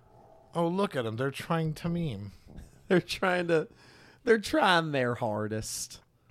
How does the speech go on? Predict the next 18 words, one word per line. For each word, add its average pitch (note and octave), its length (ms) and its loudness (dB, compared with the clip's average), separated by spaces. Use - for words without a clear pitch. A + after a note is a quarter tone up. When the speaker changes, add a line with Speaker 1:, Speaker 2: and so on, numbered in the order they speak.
Speaker 1:
It A#2+ 120 -6
just, A#2+ 240 -8
you D3+ 120 -2
know, G#2 220 -6
if B2+ 140 -12
you C3+ 60 -10
can't D#3 220 -2
read, C#3 280 -6
don't B2 180 -8
make A#2 140 -10
memes. E2+ 420 -14
I, A#2 100 -14
I - 60 -14
don't G#2+ 160 -6
know. F#2 120 -10
I A2 100 -14
Speaker 2:
Yep. F#2 240 -6
Uh, D3 520 2